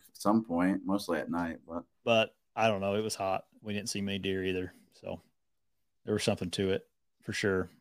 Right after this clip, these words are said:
Speaker 2: Now, after I left and the velvet season was over, it cooled off to the eighties, and then they were moving like crazy on that piece I was, uh, hunting 'cause of my buddies. They had some cameras out there, but, um,
Speaker 1: Nice.
Speaker 2: it is what it is. I mean, there, it,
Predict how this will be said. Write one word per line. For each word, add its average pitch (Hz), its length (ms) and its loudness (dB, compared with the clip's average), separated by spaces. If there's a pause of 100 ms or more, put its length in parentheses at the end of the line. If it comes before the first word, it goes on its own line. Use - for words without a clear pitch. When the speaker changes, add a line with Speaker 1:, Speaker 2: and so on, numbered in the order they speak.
(800)
Speaker 2:
Now, 139 440 12
after 135 300 12
I 110 60 12
left 135 360 12
and 117 80 10
the 110 60 6
velvet 120 260 10
season 107 280 4
was 104 140 2
over, 117 280 8
it 110 100 -4
cooled 117 220 6
off 117 400 10
to 120 100 2
the 104 240 0
eighties, 113 320 4
and 107 60 -2
then 107 80 2
they 104 80 0
were 92 60 -4
moving 104 280 2
like 101 140 0
crazy 104 400 2
on 95 100 -4
that 95 140 0 (760)
piece 120 200 6
I 98 60 4
was, 92 260 0 (180)
uh, 107 240 -2
hunting 101 300 -4
'cause 101 200 -2
of 95 60 -8
my 92 100 -4
buddies. 98 480 2 (440)
They 104 80 -6
had 95 140 0
some 110 100 -6
cameras 101 400 2
out 107 180 0
there, 95 320 0
but, 117 240 0 (500)
um, - 180 2
Speaker 1:
Nice. - 140 -6
Speaker 2:
it 160 80 12
is 120 140 10
what 110 140 8
it 101 80 4
is. 110 200 8 (120)
I - 20 4
mean, 135 160 12
there, 139 140 10 (360)
it, 147 220 2